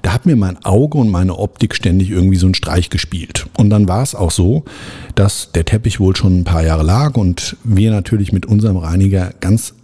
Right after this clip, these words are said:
extrem gute Reinigungsergebnisse erzielen. Das heißt, ich habe punktuell nicht nur das Blut dann aus der Faser geholt, sondern eben alles, was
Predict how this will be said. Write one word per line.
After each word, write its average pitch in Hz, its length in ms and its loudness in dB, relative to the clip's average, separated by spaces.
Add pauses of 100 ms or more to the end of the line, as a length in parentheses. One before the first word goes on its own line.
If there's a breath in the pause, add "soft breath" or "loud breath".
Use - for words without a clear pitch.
extrem 98 640 -2
gute 98 420 0
Reinigungsergebnisse 87 1000 -2
erzielen. 73 460 -4
Das - 160 -4
heißt, 101 240 2
ich 110 160 -2
habe 110 180 -2 (300 loud breath)
punktuell 98 720 0 (240 loud breath)
nicht 90 340 0
nur 87 380 0
das 85 320 -2
Blut 87 540 0
dann 131 240 -2
aus 113 240 -4
der 110 120 0
Faser 110 440 0
geholt, 104 420 0
sondern 95 320 2
eben 104 300 2 (160)
alles, 127 440 0 (380 loud breath)
was 90 260 0